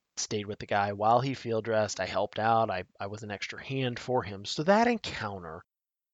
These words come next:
I got to spend a lot more time with that person. But as a result of my encounter in the parking lot,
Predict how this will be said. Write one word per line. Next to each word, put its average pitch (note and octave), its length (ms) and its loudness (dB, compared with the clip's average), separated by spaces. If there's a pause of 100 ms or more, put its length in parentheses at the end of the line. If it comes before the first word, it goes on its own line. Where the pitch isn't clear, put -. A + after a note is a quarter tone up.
(160)
I A#2+ 120 -2
got A2+ 280 -2
to B2+ 100 -2
spend G#2 360 -6
a G2+ 80 -2
lot A#2+ 220 2
more C#3+ 160 -2
time F3+ 500 -4
with A#2+ 120 -4
that - 220 -6
person. G#2+ 460 -8 (640)
But C3 120 6
as C#3+ 160 6
a E3+ 60 2
result D3 560 -4
of F3+ 80 -4
my D3 180 -4
encounter C3+ 480 -2
in A2+ 100 -6
the G#2 60 -10
parking D#3 480 -8
lot, G#3 200 -6